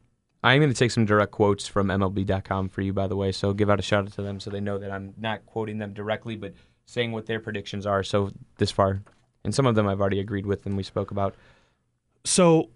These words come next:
Speaker 2: uh, how about we do this? We do my prediction for the player, your prediction for the player, then M L B dot com.
Speaker 1: Yep. Steven Strasburg will do, is the number one.
Speaker 2: Okay, uh, 'cause he just won the World Series M V P.
Speaker 1: Yep.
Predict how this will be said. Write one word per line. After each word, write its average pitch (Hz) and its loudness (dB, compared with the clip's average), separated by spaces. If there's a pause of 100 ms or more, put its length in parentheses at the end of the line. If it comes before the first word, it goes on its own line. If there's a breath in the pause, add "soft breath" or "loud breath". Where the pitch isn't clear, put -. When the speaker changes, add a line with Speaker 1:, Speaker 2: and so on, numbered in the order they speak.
Speaker 2:
uh, 165 4
how 151 6
about 156 4
we 160 8
do 143 6
this? 110 2
We 139 4
do 123 4
my 131 4
prediction 139 2
for 135 0
the 123 2
player, 123 0
your 123 2
prediction 120 -2
for 113 -4
the 107 -4
player, 110 0
then 110 0
M 107 -2
L 104 -4
B 101 -4
dot 95 -10
com. - -20 (320)
Speaker 1:
Yep. 127 4 (180)
Steven 123 0
Strasburg 107 2
will 101 0
do, 101 -2
is 101 -4
the 107 -2
number 101 0
one. 98 -2 (200)
Speaker 2:
Okay, 117 2 (180)
uh, 117 4
'cause 131 0
he 123 2
just 123 0
won 131 8
the 117 6
World 113 6
Series 110 2
M 104 2
V 104 0
P. 101 -2
Speaker 1:
Yep. 104 4